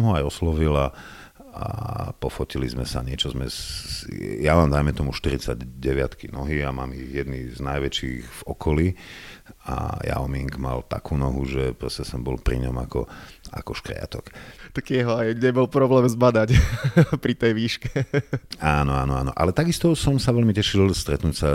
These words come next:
Speaker 1: s našimi špičkovými športovcami, e, s ich trénermi, čiže často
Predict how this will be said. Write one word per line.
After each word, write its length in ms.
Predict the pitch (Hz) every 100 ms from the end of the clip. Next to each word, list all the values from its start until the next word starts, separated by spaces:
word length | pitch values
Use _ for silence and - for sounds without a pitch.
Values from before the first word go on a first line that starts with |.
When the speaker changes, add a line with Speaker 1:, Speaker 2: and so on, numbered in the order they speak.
| 71
Speaker 1:
s 100 | 62
našimi 540 | 67 69 78 69 67
špičkovými 560 | 60 - 71 78 67 67
športovcami, 720 | - 67 - 67 - 67 67
e, 60 | - - - - - - -
s 160 | - -
ich 160 | 76 73 - - -
trénermi, 560 | 65 67 78 67 62 -
čiže 320 | 62 60 -
často 640 | - 55 - 69 57 58